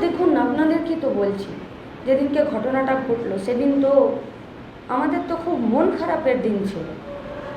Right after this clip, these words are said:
আমাদের তো খুব আবেগের দিন ছিল,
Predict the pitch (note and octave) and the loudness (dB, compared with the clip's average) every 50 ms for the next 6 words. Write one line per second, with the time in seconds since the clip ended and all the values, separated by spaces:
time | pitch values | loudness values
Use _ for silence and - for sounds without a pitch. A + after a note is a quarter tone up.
0 | - - - - - - - - - - - - - - - - - - - A#3 | -10 -10 -10 -10 -12 -12 -12 -14 -14 -14 -14 -14 -14 -14 -14 -14 -12 -6 -2 2
1 | D4 D4+ D4+ D#4+ - - D#4+ D#4+ - - D4+ - - - - A#3 A#3+ - F4 - | 2 4 4 2 2 0 0 -2 0 0 2 2 2 2 2 2 4 4 2 4
2 | D#4+ E4+ D4 A3 F#3+ A3+ G#3 G3+ - - - - - | 4 4 2 2 2 0 0 -2 -2 -6 -8 -8 -10